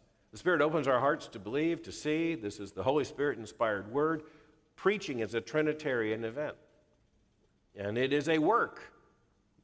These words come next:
Preaching and teaching the Word of God is a work that we do in Jesus' name.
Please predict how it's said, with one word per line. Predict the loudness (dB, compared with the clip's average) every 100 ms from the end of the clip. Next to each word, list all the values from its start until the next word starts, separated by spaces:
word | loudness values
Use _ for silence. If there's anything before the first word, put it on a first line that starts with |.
| -4
Preaching | -2 0
and | -2
teaching | 0 -2 -2
the | 2
Word | 2 2
of | 2
God | 4 4
is | 2 2
a | 0 0 -6
work | 0 4 4 2 -4 -20 -20 _ _ _ _ _ _ _ _ _ _ _ _ -2
that | 0
we | 2
do | 2 2
in | 0
Jesus' | -2 -4 -4 -8 -8 -8
name. | -8 -8 -6 -8 -12